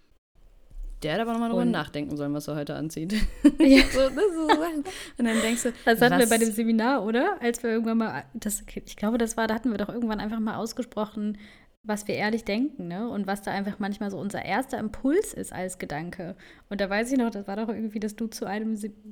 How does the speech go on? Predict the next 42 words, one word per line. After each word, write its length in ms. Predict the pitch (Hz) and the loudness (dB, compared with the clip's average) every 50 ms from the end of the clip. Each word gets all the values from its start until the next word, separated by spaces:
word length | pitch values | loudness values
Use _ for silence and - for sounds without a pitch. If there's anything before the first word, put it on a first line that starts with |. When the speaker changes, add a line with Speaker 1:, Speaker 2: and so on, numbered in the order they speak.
| - - | -14 -6
Speaker 2:
Teilnehmer 560 | - 233 220 220 220 214 214 214 208 208 208 | -2 -2 0 0 -2 -2 -2 -2 -4 -4 -4
gesagt 440 | 208 226 208 208 196 214 226 - - | -6 -6 -6 -4 -4 -6 -6 -6 -6
hast, 140 | 220 220 | -6 -6
so, 120 | - 208 - | -6 -8 -10
"Ey, 180 | - 175 196 190 | -8 -8 -8 -8
das 240 | 196 202 202 - - | -6 -8 -8 -6 -2
Hemd 240 | 220 226 247 240 | 0 0 0 0
hättest 160 | 240 254 240 - | -2 -4 -4 -4
du 60 | 240 | -4
aber 80 | 254 | -2
auch 40 | 269 | 0
noch 60 | 285 | 0
mal 80 | 233 196 | 0 -2
bügeln 320 | 196 - 196 180 185 180 185 | -2 -4 -4 -4 -4 -6 -6
können", 220 | - - 175 165 | -6 -8 -6 -4
ne? 180 | 185 220 269 262 - | -2 -2 -2 -2 2
Und 220 | - 285 277 254 | 4 6 6 6
war 80 | 247 269 | 6 4
der 80 | 285 262 | 4 2
erste 260 | 269 311 311 - 277 | 2 -2 -2 -4 -4
Impuls, 300 | 277 285 - 320 311 - | -4 -2 -2 -4 -4 -2
der 100 | - 294 | -2 -2
da 200 | 302 339 381 294 | -2 -2 -4 -4
war. 160 | 196 147 190 - - - - - - | -6 -8 -10 -12 -16 -20 -20 -10 -6
Speaker 1:
Ja. 200 | 240 233 233 226 - - - - - - - - - - - - - _ - - - - - | -4 -2 -2 -4 -6 -12 -14 -10 -8 -8 -8 -8 -10 -14 -18 -20 -20 _ -20 -20 -20 -8 -4
Und 220 | 233 226 220 214 - | -2 -2 -2 -2 -4
ich 120 | - - - | -6 -4 -2
weiß, 180 | 233 233 233 | -2 -2 -2
der 100 | - 226 | -4 -6
Teilnehmer 600 | - 220 226 233 226 233 226 220 214 214 214 208 - - | -6 -6 -4 -2 -2 -2 -2 -2 -2 -4 -6 -6 -10 -12
saß 300 | - 208 226 220 226 240 - | -6 -4 -4 -2 -2 -4 -2
da 180 | - 226 226 | -2 -2 0
und 220 | 220 - 208 202 208 | -2 -2 -4 -4 -6
hat 100 | 220 220 - - - - - - | -6 -8 -12 -16 -20 -18 -18 -10
sich, 180 | 214 220 214 - | -8 -8 -6 -2
glaub 160 | 214 214 208 | -2 -2 -2
ich, 140 | 220 - - | -2 -6 -8
echt 160 | 208 - - | -10 -6 -2
unangenehm 500 | - 254 269 269 233 214 202 196 196 202 | 2 2 4 4 2 0 -2 -4 -6 -4
kurz 260 | - - 220 208 - | -4 -4 -6 -6 -6
gefühlt. 480 | - 214 - - 220 170 - - 247 - - | -8 -10 -8 -6 -2 2 2 2 2 0 -4
Speaker 2:
<laughs> 60 | - | -14